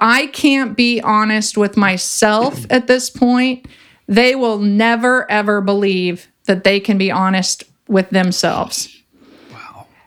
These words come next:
Speaker 1: And it, and that's that wisdom of forty,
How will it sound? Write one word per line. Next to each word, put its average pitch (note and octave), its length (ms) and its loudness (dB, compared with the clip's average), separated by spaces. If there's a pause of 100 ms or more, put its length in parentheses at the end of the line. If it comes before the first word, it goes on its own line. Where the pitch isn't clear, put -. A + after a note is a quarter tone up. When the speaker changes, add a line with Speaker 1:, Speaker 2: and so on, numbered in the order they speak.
(260)
Speaker 1:
And A#3+ 240 2
it, A3+ 220 -4
and B3+ 180 4
that's D#4 260 -2
that C#4 280 0
wisdom G#3 1000 0 (420)
of A3 160 2
forty, F3 680 -2